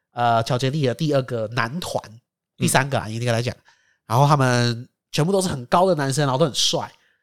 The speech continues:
Speaker 1: 祝凡刚啊什么都很帅，然后在那边，你知道，在一个企业，然后当花花公子啊，然后开始跟女生有一些接触啊，好看，好不好？
Speaker 2: 好。
Speaker 1: 然后那时候我，我记得我是跟我二姐一起看，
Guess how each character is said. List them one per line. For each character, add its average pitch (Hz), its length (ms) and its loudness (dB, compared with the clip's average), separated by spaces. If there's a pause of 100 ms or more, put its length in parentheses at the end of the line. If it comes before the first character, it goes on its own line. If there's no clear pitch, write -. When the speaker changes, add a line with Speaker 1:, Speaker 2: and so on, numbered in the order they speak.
(160)
Speaker 1:
祝 160 160 -2
凡 123 300 -2
刚 139 260 0
啊 135 440 -2
什 131 140 -6
么 107 140 -8
都 147 80 0
很 127 100 0
帅， 123 300 0
然 113 100 2
后 127 80 2
在 139 160 4
那 - 60 2
边， 135 180 0
你 - 380 -16
知 120 40 -14
道， 123 240 2 (840)
在 151 180 6
一 - 40 4
个 139 120 2
企 - 240 0
业， 143 100 4
然 123 80 0
后 131 80 0
当 143 140 4
花 139 200 2
花 139 220 2
公 135 280 -8
子 107 360 -8
啊， 113 540 0
然 117 120 0
后 127 100 2
开 135 200 0
始 110 260 -2
跟 135 160 -6
女 123 140 -8
生 131 160 -2
有 120 80 -2
一 - 20 -4
些 123 140 -4
接 123 260 -4
触 120 380 -6
啊， 107 400 -12 (840)
好 135 220 0
看， 175 180 2 (280)
好 113 80 -10
不 120 60 -2
好？ 120 200 -6 (220)
Speaker 2:
好。 117 100 -6
Speaker 1:
然 135 100 4
后 160 60 4
那 202 80 6
时 175 80 4
候 180 80 10
我， 135 220 6
我 139 80 0
记 214 160 0
得 147 100 6
我 120 80 -2
是 143 80 -6
跟 165 140 6
我 135 140 0
二 190 120 4
姐 110 180 -6
一 120 60 -2
起 - 140 -10
看， 113 260 -10